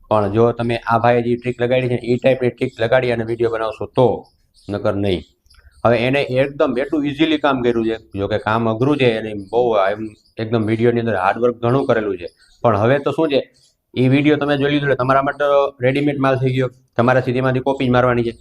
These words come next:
અને કોપી હંમેશા ઈઝી જ હોય છે. તો તમને એ ભાઈના વીડિયો બતાવું. તમે એ બે મહિનાની અંદર એને જે વ્યૂ ગેમ કર્યા છે ને, no possible. વાત જ શક્ય નથી, પણ ટૂંકમાં એને કર્યું છે એ તમને બતાવું.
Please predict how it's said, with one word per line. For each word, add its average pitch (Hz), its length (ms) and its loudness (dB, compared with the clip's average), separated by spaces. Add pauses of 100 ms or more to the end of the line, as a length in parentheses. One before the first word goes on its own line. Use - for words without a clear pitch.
(160)
અને 110 120 0
કોપી 139 300 2
હંમેશા 127 420 2 (800)
ઈઝી 131 220 4
જ 117 40 4
હોય 113 180 4
છે. 82 160 -12 (760)
તો 113 80 0
તમને 123 260 2
એ 127 140 2
ભાઈના 127 240 2
વીડિયો 123 280 0
બતાવું. 113 480 0
તમે 117 300 2
એ 117 160 0
બે 120 260 2
મહિનાની 123 340 -4
અંદર 120 220 0
એને 117 180 -2
જે 120 140 -2
વ્યૂ 120 280 0
ગેમ 120 360 0
કર્યા 131 280 2
છે 127 120 -6
ને, 98 120 -10 (600)
no 110 60 0
possible. 92 460 -4 (340)
વાત 113 240 2
જ 131 100 -2
શક્ય 131 260 -4
નથી, 120 200 0
પણ 104 180 -6
ટૂંકમાં 107 220 0
એને 107 120 -2
કર્યું 135 340 2
છે 131 100 0
એ 107 120 0
તમને 104 180 -6
બતાવું. 101 420 0